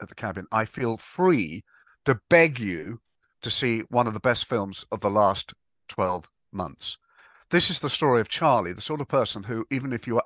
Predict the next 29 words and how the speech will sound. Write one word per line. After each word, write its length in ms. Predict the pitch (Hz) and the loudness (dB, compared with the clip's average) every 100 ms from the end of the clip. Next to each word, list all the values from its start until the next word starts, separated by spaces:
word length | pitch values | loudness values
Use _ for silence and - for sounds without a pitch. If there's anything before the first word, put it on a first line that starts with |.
| - | 2
able 280 | 135 120 101 | 2 0 -4
to 120 | - | -6
catch 440 | - 160 - - | -4 -2 -2 -6
sight 360 | - 156 143 - | -4 -2 -2 -4
of 100 | - | -12
him, 200 | - - _ _ _ _ _ _ _ _ | -14 -18 _ _ _ _ _ _ _ _
you 120 | 135 | 0
might 300 | 143 143 139 - | 6 6 6 2
well 380 | 131 131 117 113 | 2 4 4 2
look 360 | 113 117 - - | 0 0 -2 -10
the 180 | 104 - | -10 -4
other 200 | 110 101 | -4 -2
way 460 | 95 101 67 73 - _ _ _ - | 0 0 -2 -8 -18 _ _ _ -8
because 380 | 117 139 117 | 0 4 4
he 160 | - 131 | 2 -2
is 140 | 117 - _ | -2 -4 _
morbidly 800 | 113 147 156 120 - 76 78 - _ _ _ | 2 8 8 6 2 -4 -10 -14 _ _ _
obese, 540 | 107 85 95 60 - - _ _ _ _ | 0 2 0 -2 -8 -10 _ _ _ _
six 340 | - 185 - | 0 0 -2
hundred 400 | - 143 120 117 | -2 0 0 -4
pounds 720 | - 151 120 92 71 67 - - _ | -2 2 2 0 -4 -16 -16 -18 _
to 80 | - | -8
be 120 | 95 | -6
exact, 480 | 78 90 95 82 - - | -6 -8 -8 -10 -10 -6
or 140 | 104 | -2
just 260 | 131 117 - | 0 -2 -2
under 280 | 113 101 98 | -4 -2 -6
forty-three 1120 | - - 113 - 104 87 _ - - 95 82 82 _ _ - | -8 -6 -6 -4 -12 -12 _ -16 -6 -6 -6 -10 _ _ -4
stone. 600 | - - 104 78 65 | -4 0 -2 -2 -6